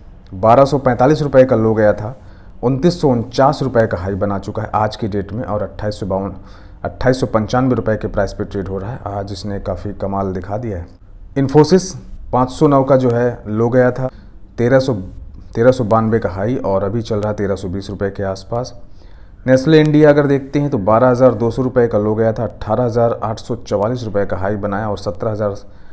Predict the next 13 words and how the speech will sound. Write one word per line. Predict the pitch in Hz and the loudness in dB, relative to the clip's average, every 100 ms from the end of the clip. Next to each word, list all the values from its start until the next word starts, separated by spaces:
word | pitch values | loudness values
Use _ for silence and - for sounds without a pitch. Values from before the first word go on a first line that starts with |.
| - - | -18 -18
सात | - 127 120 | -4 0 0
सौ | - 110 | -2 -8
सत्ताईस | - 107 104 | -2 -2 -2
रुपये | 101 95 | -4 -4
की | 95 | -4
प्राइस | 92 90 | -4 -4
पे | - | -6
ट्रेड | 95 98 101 | -8 -6 -4
हो | 104 | -4
रहा | 104 | -6
है। | 135 - - - - - - - - - - - - - - - - - - - | -8 -12 -20 -20 -20 -20 -20 -20 -20 -20 -20 -20 -20 -20 -20 -20 -20 -20 -20 -12
डॉक्टर | 110 135 131 156 | 0 2 4 4
रेड्डी | 143 131 | 6 4